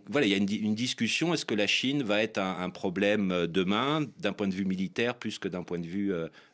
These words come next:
euh, économique ? Euh, et ça commence, euh, donc à ce moment-là, avec quand même, euh, la question qu'on se pose maintenant, c'est-à-dire est-ce que le profil bas des Chinois à partir de quatre-vingt-neuf était, euh, j'allais dire, une doctrine, euh, euh, d'adaptation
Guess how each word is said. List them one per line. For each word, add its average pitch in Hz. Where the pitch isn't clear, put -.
euh, 80
économique ? 92
Euh, 90
et 90
ça 113
commence, 107
euh, 90
donc 107
à 98
ce -
moment-là, 104
avec 127
quand 117
même, 135
euh, 101
la 92
question 104
qu'on 98
se 95
pose 127
maintenant, 143
c'est-à-dire 95
est-ce -
que 113
le 92
profil 143
bas 120
des 104
Chinois 104
à 98
partir 95
de 90
quatre-vingt-neuf 90
était, 101
euh, 85
j'allais 85
dire, 85
une 82
doctrine, 90
euh, 78
euh, 78
d'adaptation 101